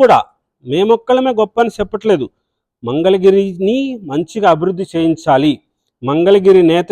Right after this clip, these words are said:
చీరలని అభివృద్ధిలోకి తీసుకురావాలని ఉత్సాహవంతమైన వ్యాపారవేత్తలు అందరూ కూడా,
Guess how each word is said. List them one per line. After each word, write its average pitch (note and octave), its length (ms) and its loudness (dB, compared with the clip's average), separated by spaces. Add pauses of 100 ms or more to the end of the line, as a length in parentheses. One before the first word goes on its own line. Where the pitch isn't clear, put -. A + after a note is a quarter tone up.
చీరలని F3 480 2
అభివృద్ధిలోకి E3+ 500 2
తీసుకురావాలని C#3 760 2 (460)
ఉత్సాహవంతమైన G3 840 -2
వ్యాపారవేత్తలు E3 720 -2
అందరూ E3+ 340 2
కూడా, F3+ 180 2